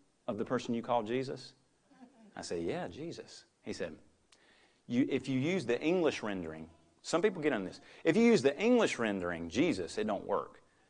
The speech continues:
You've gotta say Yeshua. You've gotta get that Hebrew. You've gotta get holy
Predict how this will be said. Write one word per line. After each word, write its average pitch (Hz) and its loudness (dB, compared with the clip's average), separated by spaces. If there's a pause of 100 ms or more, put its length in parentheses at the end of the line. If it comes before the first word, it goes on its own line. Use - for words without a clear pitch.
(140)
You've 113 0
gotta 139 6
say 117 0
Yeshua. 95 0
You've 101 -6
gotta 127 8
get 104 -4
that 101 2
Hebrew. 131 2
You've 135 2
gotta 170 12
get 135 6
holy 131 10